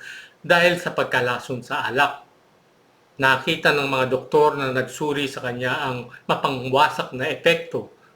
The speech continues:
ng kanyang matagal ng paggamit ng alak. Napakalubha ng pinsala sa utak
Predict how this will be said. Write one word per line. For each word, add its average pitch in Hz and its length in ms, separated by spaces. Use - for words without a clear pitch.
ng 127 80
kanyang 131 560
matagal 127 320
ng 123 240
paggamit 120 560
ng 120 80
alak. 131 480
Napakalubha 147 800
ng 139 160
pinsala 143 560
sa 165 160
utak 165 480